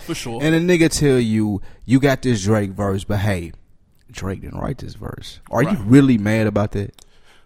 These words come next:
Speaker 1: No, of course not. It's
Speaker 2: Okay.
Speaker 1: something else behind it
Speaker 2: All
Speaker 1: that
Speaker 2: right.
Speaker 1: would trigger you to say something, 'cause a
Speaker 2: Okay.
Speaker 1: real nigga would be like, "Okay." <laughs>
Speaker 2: Yeah, 'cause, like, what you gotta do to figure out that Drake didn't write the verse, though?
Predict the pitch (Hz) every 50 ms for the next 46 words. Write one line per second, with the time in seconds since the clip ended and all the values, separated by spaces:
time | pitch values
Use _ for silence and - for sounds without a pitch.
0 | - _ - 156 196 226 185 123 - - 277 277 180 - 143 139 117 107 120 131
1 | - 110 107 - - - - 175 147 147 - 131 170 180 156 - - 143 135 131
2 | 107 107 127 147 170 185 170 139 127 117 123 127 - 349 - 131 135 127 131 131
3 | - - 165 156 143 143 139 147 147 139 135 - - 143 151 156 135 - 139 127
4 | 131 - 131 131 139 156 208 269 285 226 180 160 156 156 143 151 151 147 139 131
5 | 117 92 - 90 104 117 113 120 - - - 135 147 185 254 330 339 - - -
6 | 302 - - - 240 - - 220 196 - - - 202 - - - 330 302 - -
7 | 254 240 240 226 208 190 214 294 - - - 262 190 226 214 196 170 123 113 -
8 | 196 185 165 - 175 165 151 160 147 139 139 123 107 135 143 127 117 123 117 113
9 | 107 98 - 85 98 131 127 110 95 - - 50 - -